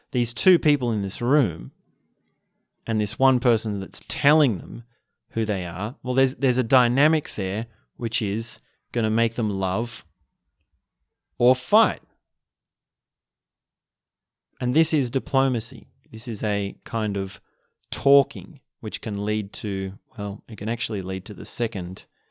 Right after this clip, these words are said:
of our four principles of the mechanics of war. Now,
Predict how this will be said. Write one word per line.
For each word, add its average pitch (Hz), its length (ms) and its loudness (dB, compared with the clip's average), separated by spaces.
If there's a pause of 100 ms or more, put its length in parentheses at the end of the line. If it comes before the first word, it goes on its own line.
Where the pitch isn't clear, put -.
(1300)
of 98 140 -10
our 92 160 -6
four 101 320 -2
principles 104 600 -8
of 95 140 -10
the 95 60 -8
mechanics 98 560 -8
of 92 120 -12
war. 101 440 -6 (2250)
Now, 104 280 -4